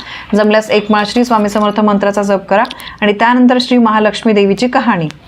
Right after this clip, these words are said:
इथून तुम्हाला वाचण्यासाठी सुरुवात करायची आहे, तर सगळ्यात शेवटच्या पानापर्यंत, अगदी पंधरा ते वीस मिनिटं लागतात, फार वेळ अजिबात लागत नाही. त्यानंतर अष्टाक्षरी शेवटी मंत्र म्हणायचा आहे, अष्टाक्षरी मंत्र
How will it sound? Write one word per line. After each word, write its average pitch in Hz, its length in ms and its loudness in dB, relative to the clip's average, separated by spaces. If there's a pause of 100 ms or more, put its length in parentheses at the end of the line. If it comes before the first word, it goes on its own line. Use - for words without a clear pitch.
(160)
इथून 262 300 0
तुम्हाला 220 340 2
वाचण्यासाठी 214 580 0
सुरुवात 202 300 0 (100)
करायची 190 380 0
आहे, 277 100 2 (400)
तर 233 40 0
सगळ्यात 226 560 0
शेवटच्या 214 440 0
पानापर्यंत, 175 560 0 (380)
अगदी 233 240 4
पंधरा 262 320 2
ते 254 140 0
वीस 247 220 2
मिनिटं 220 280 2
लागतात, 190 280 -2
फार 214 320 0
वेळ 208 180 2
अजिबात 208 380 0
लागत 180 320 0
नाही. 190 240 0 (340)
त्यानंतर 226 320 2
अष्टाक्षरी 262 680 0
शेवटी 240 320 2
मंत्र 220 300 2
म्हणायचा 208 440 2
आहे, 196 160 0
अष्टाक्षरी 208 520 -2
मंत्र 190 360 0